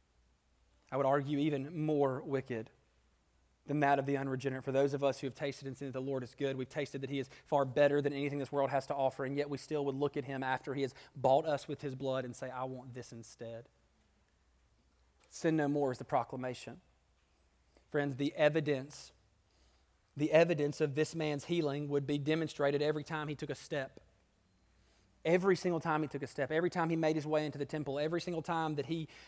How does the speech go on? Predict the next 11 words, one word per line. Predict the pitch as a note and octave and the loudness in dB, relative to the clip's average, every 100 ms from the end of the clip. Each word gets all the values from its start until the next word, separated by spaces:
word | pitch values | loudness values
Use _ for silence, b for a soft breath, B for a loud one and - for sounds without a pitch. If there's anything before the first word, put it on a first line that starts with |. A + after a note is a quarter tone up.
| - | -6
um, | C#3 C#3+ | -2 -2
took | - F3+ | 0 0
a | D3+ | 0
bite | B2+ D3+ D#3+ D#3 | 2 6 6 4
of | C3+ | -4
food | - E3 D3 | 0 0 2
delivered | D3 D#3 D3+ | 2 4 2
from | - D3+ | 0 -4
his | D3 | -4
own | D#3 D3 D3 | -4 -4 -4
hand, | D3+ D3+ B2+ A#2 | -4 -4 -6 -8